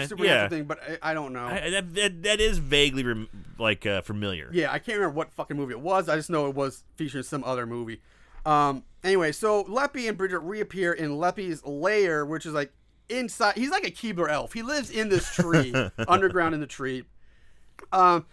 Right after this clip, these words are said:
Speaker 1: That's pretty
Speaker 2: which
Speaker 1: good.
Speaker 2: the tree, we said this before on the show, but this tree is like a goddamn tardis. It, it's, his lair is fucking massive.
Speaker 1: Huge.
Speaker 2: I mean, the place put,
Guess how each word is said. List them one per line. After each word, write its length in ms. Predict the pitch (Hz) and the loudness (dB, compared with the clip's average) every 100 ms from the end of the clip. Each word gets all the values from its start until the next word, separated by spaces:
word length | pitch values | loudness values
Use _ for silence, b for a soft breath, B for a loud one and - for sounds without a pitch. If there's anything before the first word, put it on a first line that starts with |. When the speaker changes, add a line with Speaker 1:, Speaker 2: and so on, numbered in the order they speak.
| - | -20
Speaker 1:
That's 120 | - | -6
pretty 100 | - 320 | 2 2
Speaker 2:
which 80 | 78 | 2
Speaker 1:
good. 80 | 233 | -2
Speaker 2:
the 60 | |
tree, 640 | - - 320 294 262 214 - | -4 -4 -2 -2 -2 -4 -10
we 180 | 202 208 | -8 -4
said 180 | 285 | -2
this 80 | 254 | -2
before 180 | 196 214 | -4 0
on 40 | 196 | 0
the 40 | |
show, 340 | - 175 156 b b b - | 2 2 2 b b b -6
but 100 | 220 | -6
this 140 | 226 | -6
tree 180 | - 294 | -4 -2
is 80 | 247 | -2
like 180 | 202 175 | -2 -6
a 40 | |
goddamn 400 | 160 185 185 165 | 4 4 6 0
tardis. 560 | - 160 139 117 110 - B B - | 0 0 0 0 -8 -18 B B 0
It, 220 | 220 240 | 0 0
it's, 260 | - 196 - - - | -14 -14 -14 -20 -6
his 220 | 247 233 | -4 -2
lair 240 | 285 339 294 | 2 2 2
is 200 | 208 - | -2 -2
fucking 580 | - - 202 165 165 | -6 -4 -4 -2 -2
massive. 540 | 175 170 170 - 131 107 | 2 4 4 2 -10 -8
Speaker 1:
Huge. 540 | 123 143 120 110 104 - | -2 0 0 -2 -6 -2
Speaker 2:
I 80 | 233 | 0
mean, 220 | 254 226 - | 0 -6 -8
the 140 | 202 | -6
place 320 | 247 311 339 - | -4 -2 -2 -2
put, 320 | 262 220 | -2 -2